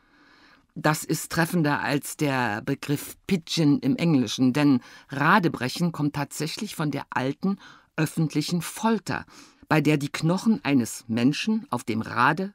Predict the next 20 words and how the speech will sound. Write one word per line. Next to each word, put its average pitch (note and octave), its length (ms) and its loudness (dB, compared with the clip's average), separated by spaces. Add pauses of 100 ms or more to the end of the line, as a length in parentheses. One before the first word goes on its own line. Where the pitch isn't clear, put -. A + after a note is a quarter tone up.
(140)
zerbrochen A#2+ 560 -2
wurden. F#2 280 -14 (880)
Sprache F3+ 480 0
foltern E3+ 580 0
ist - 240 -6
auch D3 180 -4
brutal. C3 640 -6 (540)
Hören F#3 240 4
Sie D#3 140 2
nur, D#3 240 2
wie C3+ 100 -2
das - 240 -8
klingt. F#3 480 2 (1040)
"Husch, - 340 2
husch, - 360 4 (200)
Auto G3 380 4
gehen, F#3+ 460 0 (160)
brumm, A#3 380 8
brumm, G#3 360 6
wegfahre, A3+ 760 2